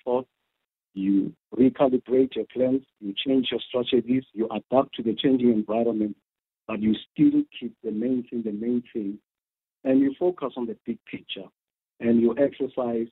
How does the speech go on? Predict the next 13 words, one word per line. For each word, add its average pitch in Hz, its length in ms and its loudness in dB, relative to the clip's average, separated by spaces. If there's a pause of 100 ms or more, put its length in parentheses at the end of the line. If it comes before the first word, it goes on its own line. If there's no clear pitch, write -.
(340)
tenacity 123 640 -2 (420)
in 123 180 2
order 127 280 -4
to - 180 -12
achieve 107 420 -10
your 139 140 2
goals. 196 300 -4 (600)
So 135 140 2
those 175 240 4
are 143 260 0
some 160 140 -4
of 151 100 -2
the 139 80 -4